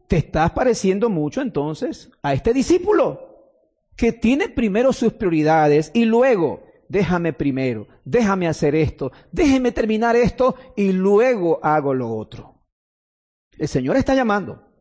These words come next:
Si no es tu prioridad la salvación de los que aún están vivos, entonces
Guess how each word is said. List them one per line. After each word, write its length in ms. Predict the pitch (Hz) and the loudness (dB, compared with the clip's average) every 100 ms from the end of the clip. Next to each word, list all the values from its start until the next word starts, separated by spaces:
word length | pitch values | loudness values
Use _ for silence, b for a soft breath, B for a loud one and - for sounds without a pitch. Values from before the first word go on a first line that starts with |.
| _ _ _ _ _ B B | _ _ _ _ _ B B
Si 220 | - 208 | -2 0
no 120 | 196 | 0
es 80 | 254 | 0
tu 120 | 349 | 0
prioridad 480 | - 254 208 180 220 | 0 2 2 2 0
la 160 | 240 214 | -2 0
salvación 640 | 185 151 139 - 214 240 | 0 0 0 0 -2 0
de 100 | 202 | 0
los 160 | 165 | -2
que 120 | - 139 | 0 -2
aún 160 | 220 | 0
están 320 | 208 208 208 | 0 0 -2
vivos, 500 | 185 202 113 113 - - _ _ B B | 0 0 -2 -10 -18 -20 _ _ B B
entonces 880 | 220 208 254 294 302 196 185 - | -2 0 0 0 0 0 -2 -6